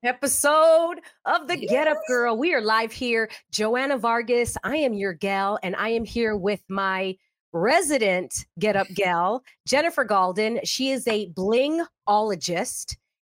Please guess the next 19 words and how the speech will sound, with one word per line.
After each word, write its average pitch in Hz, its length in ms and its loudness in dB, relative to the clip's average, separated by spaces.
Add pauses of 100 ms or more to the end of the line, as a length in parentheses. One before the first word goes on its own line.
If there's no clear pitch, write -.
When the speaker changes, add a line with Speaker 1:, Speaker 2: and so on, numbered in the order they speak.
Speaker 1:
and 196 180 -4
travel 220 480 0
expert. 180 580 -4 (140)
If - 160 -10
you're 196 80 -2
thinking, 175 420 -6
"What 196 220 -4
the 254 100 0
heck 185 560 -4 (240)
is 196 200 -2
a 180 40 -4
blingologist?" 180 1120 -2 (360)
You 233 140 0
know, 240 100 2
when 233 140 2
you 214 100 -2
see 208 240 0
a 190 60 0
sweatshirt 214 680 -2